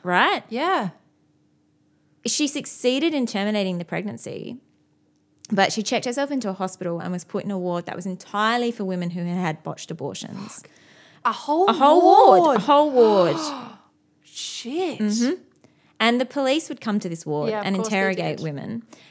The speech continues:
Speaker 1: and insist that, you know, when they were released from hospital, that they come down to the station, that they speak to them, that they give them all the details,
Speaker 2: Mm.
Speaker 1: that they tell them everything they knew about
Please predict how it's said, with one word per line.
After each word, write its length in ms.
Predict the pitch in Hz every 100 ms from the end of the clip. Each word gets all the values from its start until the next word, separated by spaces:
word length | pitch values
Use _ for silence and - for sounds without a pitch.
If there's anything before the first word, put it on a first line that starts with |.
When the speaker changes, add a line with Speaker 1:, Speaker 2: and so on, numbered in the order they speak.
| _
Speaker 1:
and 320 | 214 208 214 208
insist 560 | 214 214 226 233 -
that, 220 | 220 208 202
you 80 |
know, 100 | 196
when 140 | 185 196
they 80 | 196
were 140 | 190
released 300 | 190 180 180
from 100 | 190
hospital, 480 | 180 190 - 190 185
that 120 | 175
they 120 | 170
come 240 | 165 - 180
down 200 | 175 170
to 80 | 170
the 100 | 170
station, 600 | - 233 226 214 202 196
that 100 | -
they 80 | 160
speak 360 | - - 202
to 80 | -
them, 140 | 185 180
that 120 | 165
they 80 | 135
give 180 | 165 175
them 120 | 175
all 100 | 180
the 80 | 220
details, 800 | 214 214 202 190 190 190 196 202
Speaker 2:
Mm. 300 | 196 202 -
Speaker 1:
that 120 | -
they 80 | 165
tell 180 | 170 170
them 100 | 170
everything 380 | 170 208 226
they 100 | 220
knew 240 | 214 208 202
about 400 | 175 170 151